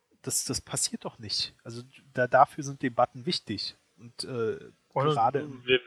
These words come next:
Speaker 2: wer, wer schaut sich dann diese Debatten an?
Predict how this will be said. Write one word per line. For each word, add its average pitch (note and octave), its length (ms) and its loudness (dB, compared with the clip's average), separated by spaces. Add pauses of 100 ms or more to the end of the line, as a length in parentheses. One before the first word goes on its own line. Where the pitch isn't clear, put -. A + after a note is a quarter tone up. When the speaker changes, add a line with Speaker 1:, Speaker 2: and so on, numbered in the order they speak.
(140)
Speaker 2:
wer, C3+ 260 10
wer C#3 200 12
schaut D#3 420 10
sich - 320 0
dann C#3+ 640 4
diese C3+ 200 -8
Debatten C3 520 0 (120)
an? F#3 500 2